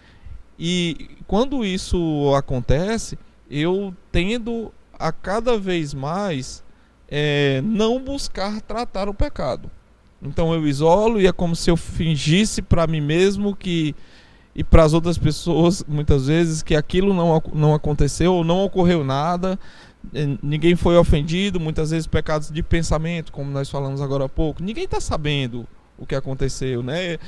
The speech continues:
Ninguém sabe o que eu pensei e aquele pensamento desagrada a Deus. Então, eu vou ficar aqui na minha quietinho, vou ficar,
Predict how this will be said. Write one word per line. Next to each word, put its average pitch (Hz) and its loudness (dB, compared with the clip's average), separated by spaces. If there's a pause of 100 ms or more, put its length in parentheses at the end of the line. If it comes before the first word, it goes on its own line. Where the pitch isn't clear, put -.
(200)
Ninguém 185 -2
sabe 170 -2
o 160 -4
que - -2
eu 156 0
pensei 139 2
e 135 -4
aquele 135 -4
pensamento 131 -2
desagrada 123 -4
a - -6
Deus. 113 -8 (400)
Então, 226 -2 (460)
eu 180 -4
vou 196 0
ficar 190 -4
aqui 190 -4
na 185 -4
minha 202 -4
quietinho, 226 -4
vou 196 -2
ficar, 170 -4